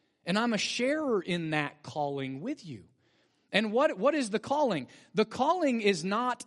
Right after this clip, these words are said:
a, and I'm gonna make a distinction here between a general call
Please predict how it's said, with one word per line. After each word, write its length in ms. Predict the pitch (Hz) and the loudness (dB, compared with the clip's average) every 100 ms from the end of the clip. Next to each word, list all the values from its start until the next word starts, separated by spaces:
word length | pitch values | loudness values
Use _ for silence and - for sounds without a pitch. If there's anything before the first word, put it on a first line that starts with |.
| 160 | 0
a, 220 | 147 151 | 2 2
and 80 | 165 | -2
I'm 80 | 180 | -4
gonna 120 | 185 | -2
make 140 | 208 | -4
a 60 | 190 | -4
distinction 580 | 151 - 180 175 156 131 | -6 -6 -6 -6 -8 -8
here 240 | 123 92 _ _ | -10 -14 _ _
between 320 | - 151 202 170 | -10 -4 -2 -2
a 40 | |
general 540 | 127 143 220 254 247 | 0 0 2 4 2
call 560 | 247 - 208 208 208 202 | 0 -2 0 2 0 -4